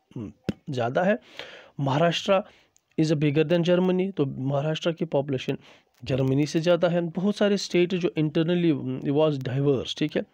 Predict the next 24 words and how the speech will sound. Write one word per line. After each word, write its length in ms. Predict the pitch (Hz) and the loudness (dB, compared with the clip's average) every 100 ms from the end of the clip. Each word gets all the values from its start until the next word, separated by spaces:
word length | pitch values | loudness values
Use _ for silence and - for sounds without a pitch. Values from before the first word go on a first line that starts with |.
| _ 175 | _ -2
there 140 | 170 | 0
is 60 | 196 | 0
thus 280 | 170 - 175 | -2 -2 0
a 40 | |
need، 120 | 170 180 - - _ | 2 0 -6 -20 _
تو 140 | 240 247 | 0 0
بڑے 500 | 175 151 143 156 170 170 156 | 0 -4 2 2 2 0 -4
اسٹیٹس، 440 | - 156 156 160 | 0 0 0 -2
there 200 | 143 143 | -2 0
is 160 | 143 143 | 2 0
a 40 | |
diversity 640 | 135 127 127 135 - 156 | 0 0 0 -2 -2 -2
in 40 | 151 | 0
the 160 | 147 | 0
different 520 | 143 143 135 135 139 143 | -2 -4 -4 -4 -2 -4
states 760 | 143 - 139 - - - - | -4 -2 -2 -4 -16 -14 -6
culture، 220 | 120 143 - | -6 -4 -4
تو 160 | - 254 _ _ - | -4 -6 _ _ -8
وہاں 220 | 156 170 | -4 -2
پہ 140 | 170 | 0
ضرورت 460 | 170 139 135 165 170 | -2 0 0 0 0
پڑ 160 | 110 107 | -4 -4
گئی 260 | 104 113 | -6 -6
کہ 220 | 131 - | -2 -2